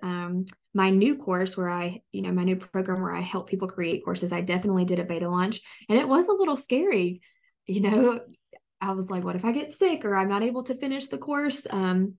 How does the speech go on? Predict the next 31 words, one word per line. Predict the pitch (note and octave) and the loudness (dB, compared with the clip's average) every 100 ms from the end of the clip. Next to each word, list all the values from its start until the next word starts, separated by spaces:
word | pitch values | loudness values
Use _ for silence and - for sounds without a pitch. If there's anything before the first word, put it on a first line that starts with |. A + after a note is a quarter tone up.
| - G#3 | -6 2
but | A3 | 2
it | A3 | 4
worked | A3+ B3+ | 2 2
out | A#3 G#3+ A3 | 2 2 2
as | G3 | -2
long | F#3+ G#3+ | 0 0
as | A3 | -2
you | G#3 | 0
give | G#3 | 0
yourself | G3+ G#3 F#3+ | 0 -2 -6
plenty | - A3 A3 | -4 -2 0
of | G#3+ | -2
time | G#3+ G3+ G#3 G3 | -4 -2 0 0
and | F#3 F#3 - - - | 0 -2 -6 -18 0
tell | G#3 | 4
your | G3 | 4
members, | F#3+ F#3+ F#3+ F#3+ F#3+ F#3+ | 4 4 6 4 4 0
you | G#3+ G3+ F#3+ | -2 0 0
know, | C#3+ E3+ F#3 - _ _ _ | -2 -4 -6 -8 _ _ _
"This | F#3+ | -6
is | F#3 F#3+ | -2 0
gonna | G#3+ | 0
be | A#3 | 2
done | A#3 A#3+ | 2 2
in, | A#3+ | 2
like, | A#3+ - | -2 0
a | C4+ | 2
month, | C#4 C4+ C#4 A3 - | 4 4 2 -2 -4
not | G3+ G3 A3 - _ - | -2 0 -4 -10 _ 0
tomorrow." | C4+ B3+ A#3+ B3 B3 C#4 D#4 | 2 4 4 4 6 6 4
<laughs> | - | 2